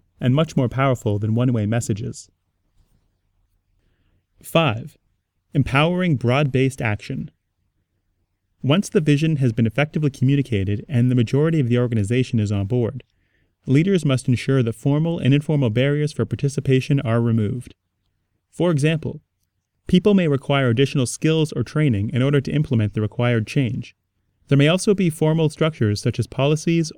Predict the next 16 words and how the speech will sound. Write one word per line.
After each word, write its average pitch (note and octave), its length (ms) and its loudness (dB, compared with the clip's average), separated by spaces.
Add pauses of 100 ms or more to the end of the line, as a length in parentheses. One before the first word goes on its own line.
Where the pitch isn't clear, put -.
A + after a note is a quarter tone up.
or C#3 160 4
informal C3+ 380 2
structures A2 680 -6
such - 260 0
as A#2+ 80 -2
a A2+ 120 2
culture C#3+ 400 -2
of G#2 80 -4
fear A#2 440 -2 (280)
that B2+ 120 2
inhibit D#3 380 2
adoption C3+ 540 0
of A2+ 180 -4
the A2+ 60 -2
new A#2+ 200 4
vision. A2 420 -2